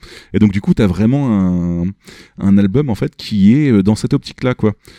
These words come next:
Donc, euh, on a des, des, des morceaux style, euh, Pouilleux Massacreur ou, euh, Quand je serai grand ou en-, encore Le Chiffre Impair. Mention spéciale à L'école est finie et surtout, euh, le dernier couplet fait par Fouzati qui termine en a cappella avec, euh, «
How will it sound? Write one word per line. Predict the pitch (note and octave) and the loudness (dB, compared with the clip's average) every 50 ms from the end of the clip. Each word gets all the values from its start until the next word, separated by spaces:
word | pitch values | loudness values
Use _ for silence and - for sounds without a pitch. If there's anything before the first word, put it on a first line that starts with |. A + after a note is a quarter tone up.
| - _ _ _ - | -20 _ _ _ -6
Donc, | - G2+ G#2 G2+ - - - G2 | -2 -2 -2 -2 -2 -4 -2 0
euh, | F#2+ F#2+ F#2+ F#2+ F2+ F2+ F2+ F2 F2+ F2 F2 F2 F2 | 2 2 4 2 2 2 0 0 0 0 0 0 0
on | F#2 F#2+ G2 | 0 2 2
a | F#2+ F#2 | 0 0
des, | F2 F#2+ F#2+ F#2 F2+ F2+ F2+ F2+ F2+ | 0 0 0 0 0 0 0 -2 0
des, | E2+ F#2+ | -2 -2
des | F2+ F2+ F#2+ | -2 0 0
morceaux | F#2 F#2+ G2 - - - - A#2+ B2 B2+ B2 | 0 0 0 -2 -4 -2 0 0 2 0 0
style, | - - - - A#2 A2+ G#2+ G2+ | -4 -8 -6 -4 -2 0 2 2
euh, | F#2+ F#2 F#2 F#2 F#2 F#2 F#2 | 2 2 2 2 0 0 -2
Pouilleux | F#2 - - B2 A#2+ A#2 | -4 -6 -4 -2 0 0
Massacreur | A2 G#2 - A2+ G#2 - - - A#2+ B2 B2+ C3 B2+ - G#2+ | 0 0 -2 -4 -6 -6 -4 -2 -2 0 0 -2 -2 -2 -2
ou, | G2 F#2 F#2 F#2 | -2 0 0 0
euh, | F#2+ | 0
Quand | - - A2 | 0 -2 -2
je | G2 A2 | -2 -2
serai | G#2+ - - G#2+ | -4 -4 -4 -4
grand | G2 F#2+ A2 B2 | -4 -2 -2 -2
ou | A#2+ G#2 F#2+ | -2 0 0
en-, | F#2 F2+ - - - - | 0 -2 -2 -6 -6 -4
encore | G#2 G#2 - B2+ B2 | -4 -4 -4 -4 -2
Le | A2+ G#2 | -2 -2
Chiffre | - - G2+ - F#2+ | -4 -6 -8 -6 -6
Impair. | F#2+ - C3 D3 D#3+ D3+ - - - - - - - _ _ - | -4 -4 -4 -4 -4 -6 -12 -20 -20 -20 -20 -20 -20 _ _ -4
Mention | G#2 A2 A2+ - C#3 | -2 -2 -2 -2 -6
spéciale | - - D3 - - D#3+ C#3 | -8 -8 -6 -4 -2 -2 0
à | A#2+ | 0
L'école | G#2+ B2 - - C#3 | 0 0 0 0 -2
est | B2 | -2
finie | - - - B2 C#3 D#3+ D#3 C#3 | -4 -4 -4 -2 -2 0 0 -2
et | A2 | -2
surtout, | - - G2 - - - C#3 C#3 C3+ B2 A2 | -2 -4 -6 -6 -6 -6 -4 0 2 2 2
euh, | G2+ G2 | 2 2
le | F#2 F#2+ | 2 2
dernier | F2+ G2 G2+ A2+ A#2+ | 0 0 0 -2 -2
couplet | - - A#2+ - A#2 A2+ B2 C3+ | -2 -4 -6 -4 -2 -2 -2 -2
fait | - - C3 B2 | -2 -4 -4 -4
par | A#2+ G#2 F#2 | -2 -4 -2
Fouzati | G#2 G#2+ F#2+ F#2+ F2+ - A2 C#3 | -2 0 0 -2 -2 -4 -8 -12
qui | - - - | -12 -14 -8
termine | - G#2 G2 G2+ A2+ A2 | -4 -2 0 2 2 2
en | F#2+ F#2+ | 2 2
a | F#2+ | 0
cappella | - - G#2+ - F#2 F#2+ A2+ A#2+ | 0 -2 -4 -2 -2 -2 -2 -2
avec, | G#2+ F2 G2 A2+ - - | -2 -2 -2 -4 -2 -4
euh, « | F#2 | -6